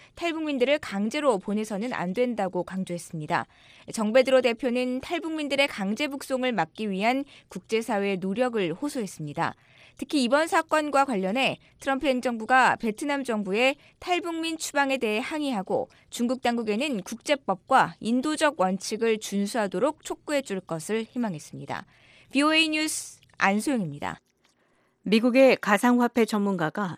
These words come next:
Speaker 2: 대북 제재 위반 혐의로 미 사법당국에 의해서 기소됐습니다. 북한이 가상화폐와 블록체인 기술을 활용해 제재를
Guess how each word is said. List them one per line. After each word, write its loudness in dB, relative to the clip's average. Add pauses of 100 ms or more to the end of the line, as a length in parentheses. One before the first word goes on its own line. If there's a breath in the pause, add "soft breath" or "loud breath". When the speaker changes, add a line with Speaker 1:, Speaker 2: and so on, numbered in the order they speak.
(120)
Speaker 2:
대북 2
제재 6
위반 0
혐의로 -4
미 -2
사법당국에 0
의해서 2
기소됐습니다. -4 (600 loud breath)
북한이 0
가상화폐와 0
블록체인 2
기술을 -2
활용해 -2
제재를 -2